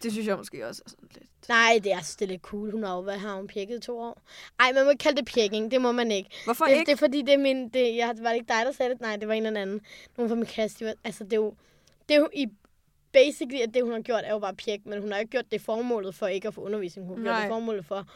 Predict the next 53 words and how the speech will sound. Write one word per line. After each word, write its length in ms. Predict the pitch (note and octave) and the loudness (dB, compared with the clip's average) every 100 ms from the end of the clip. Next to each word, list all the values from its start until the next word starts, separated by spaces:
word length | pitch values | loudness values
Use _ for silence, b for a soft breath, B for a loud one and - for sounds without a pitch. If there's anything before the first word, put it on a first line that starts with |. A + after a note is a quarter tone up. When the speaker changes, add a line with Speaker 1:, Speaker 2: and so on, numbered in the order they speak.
| B B - | B B -8
Speaker 2:
at 100 | A3 | -6
skabe 380 | - G#3 G3+ A3 | -6 -4 -4 -4
noget 160 | G3+ | -8
sådan 260 | - G3+ F3 _ A3 | -8 -10 -12 _ -2
omru-, 280 | A3+ A#3+ - | -2 -4 -6
altså 200 | A3+ F#3 | -6 -8
skabe 280 | - A3+ A3+ | -4 -2 0
noget... 260 | A3+ G#3 - _ _ - _ _ _ _ _ _ _ | 0 -2 -6 _ _ -20 _ _ _ _ _ _ _
Hvad 80 | A3+ | -10
hedder 120 | G3+ | -8
det? 120 | F#3+ D#3+ _ _ _ _ _ G3+ | -10 -14 _ _ _ _ _ -10
Jeg 40 | |
kan 60 | G#3 | -8
ikke 120 | - | -8
finde 180 | G3+ F#3 | -10 -10
ordet. 200 | G3 E3+ | -12 -16
Skabe 300 | - - A3 | -10 -4 2
noget 180 | B3+ B3+ | 2 2
sådan 140 | A3 G#3+ | -4 -6
Speaker 1:
Omtale, 120 | G3 - | -8 -4
eller 120 | G#3+ | 0
sådan 100 | C#4 | 0
Speaker 2:
omtale, 360 | C#4 B3 A#3+ A3+ | 2 2 6 8
ja, 80 | |
altså, 260 | G#3 A3+ A#3+ | 6 4 -4
folk 220 | - B3+ | -2 2
lægger 160 | A#3 A3+ | 2 2
mærke 200 | A#3+ D4 | 2 0
til 160 | - | -6
hende. 120 | F#3+ F#3 B B B | -8 -10 B B B
Så 160 | - A#3 | -2 0
hun 100 | G#3 | 0
har 60 | |
jo 60 | F#3 | -2
heller 140 | A3 | 0
ikke 100 | A#3 | 0
bare 120 | A3 G#3 | -2 -4
siddet 220 | - A3 | -4 -6
ude 100 | G3+ | -6
på 120 | F#3+ | -8
gaden, 380 | G3+ G3 G#3+ A#3+ | -4 -2 -2 -4
øh, 220 | G3 F#3 | -6 -6
på, 300 | - F#3 F3+ | -6 -4 -4
øh, 60 | F3+ | -6
en 60 | F3+ B B - | -10 B B -6
eller 100 | A3+ | -4
anden 80 | A3 | -4
sidegade, 540 | - A#3+ B3 B3 A3 | -6 -4 -2 0 0
hvor 100 | G#3 | -2
hun 140 | G#3 | -4
bor 240 | G3+ A3 G#3+ | -4 -4 -4
på, 260 | - G#3+ G#3 | -6 -6 -6
øh, 240 | G3 | -8